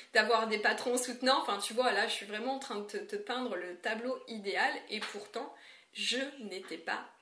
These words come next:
satisfaite, je n'étais pas pleinement heureuse, il manquait quelque chose finalement dans, dans ma vie.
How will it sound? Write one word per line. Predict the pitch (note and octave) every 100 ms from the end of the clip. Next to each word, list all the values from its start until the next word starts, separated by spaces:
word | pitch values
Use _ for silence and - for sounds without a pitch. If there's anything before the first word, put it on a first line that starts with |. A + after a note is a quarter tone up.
| _ _ _
satisfaite, | - - F3 - - C4+ D4 -
je | - G3
n'étais | F3 F3 -
pas | A#3 C4 -
pleinement | G3 G3+ B3 -
heureuse, | G3 F3+ A#3+ B3+ -
il | G3 F#3+
manquait | G3 G3+ C#4
quelque | - F3 F3 G#3
chose | - C4+ A#3
finalement | - F#3+ D#3 G3 A#3 - _ _ _ _ - -
dans, | G#3+ G3 G#3 G#3+ B3 G3+
dans | G3+
ma | G3+ G3
vie. | G3 G#3